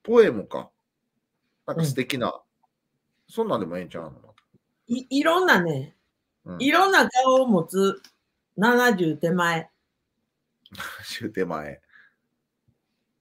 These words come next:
Speaker 1: じゃあ、
Speaker 2: そう。
Speaker 1: また、まあ、多分その文章を考えるってなったらまた時間かかって間に合えへんくなるかもしれんから、また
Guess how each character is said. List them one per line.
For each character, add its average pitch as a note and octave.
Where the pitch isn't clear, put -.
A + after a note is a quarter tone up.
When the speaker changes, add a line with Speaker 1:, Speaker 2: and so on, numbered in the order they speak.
Speaker 1:
じ B2
ゃ A#2
あ、 -
Speaker 2:
そ A3+
う。 E3+
Speaker 1:
ま G#3+
た、 -
ま C3
あ、 A2+
多 D3
分 C3
そ B2+
の A#2
文 D3+
章 C3+
を A2+
考 C3
え B2
る A#2+
っ -
て A#2+
な G2+
っ G2
た A2
ら G#2+
ま A2
た F#2+
時 G#2+
間 A2
か G#2
か A2
っ -
て F2+
間 G2
に A2
合 G#2+
え -
へ G#2+
ん F2+
く F#2
な F2+
る F#2+
か F#2+
も F2
し G#2
れ G2
ん F2
か D#2+
ら、 D#2+
ま D#3+
た G#2